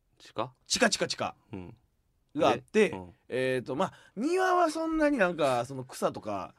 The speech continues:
Speaker 2: やったら手入れ大変やから、そんないらんねんけど。
Speaker 1: うん。
Speaker 2: ね、まあ、あの、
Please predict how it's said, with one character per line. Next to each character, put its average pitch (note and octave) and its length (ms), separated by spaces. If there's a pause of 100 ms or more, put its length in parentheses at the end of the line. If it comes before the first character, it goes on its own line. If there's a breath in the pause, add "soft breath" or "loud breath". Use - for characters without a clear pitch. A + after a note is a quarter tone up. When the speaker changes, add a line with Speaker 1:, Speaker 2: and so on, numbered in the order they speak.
(180 soft breath)
Speaker 2:
や A2 140
っ - 20
た A2+ 80
ら G#2 40
手 D#3+ 120
入 C#3+ 80
れ G#2+ 80
大 F#2 180
変 G2+ 120
や F2+ 100
か E2+ 100
ら、 E2 280 (280 soft breath)
そ C#3+ 160
ん B2+ 80
な B2 80
い A#2 80
ら A2+ 120
ん - 20
ね F#2+ 80
ん D#2+ 40
け E2+ 80
ど。 A#2 280 (1500 loud breath)
Speaker 1:
う - 40
ん。 F3+ 40
Speaker 2:
ね、 G#3 280
ま D3+ 180
あ、 C3 40
あ B2+ 40
の、 A#2+ 320